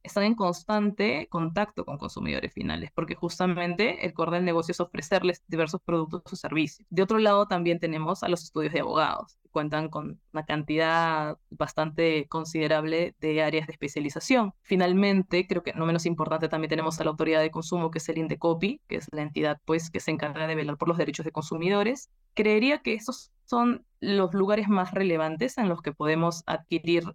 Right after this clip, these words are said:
eh, conocimientos y, pues, desarrollarnos académica y también laboralmente, ¿no?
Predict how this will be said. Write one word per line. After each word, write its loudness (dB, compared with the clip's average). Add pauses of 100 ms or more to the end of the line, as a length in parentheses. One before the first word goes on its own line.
(100)
eh, 0
conocimientos 0
y, 0
pues, -4
desarrollarnos -2
académica 2
y 2
también -6
laboralmente, -2
¿no? -12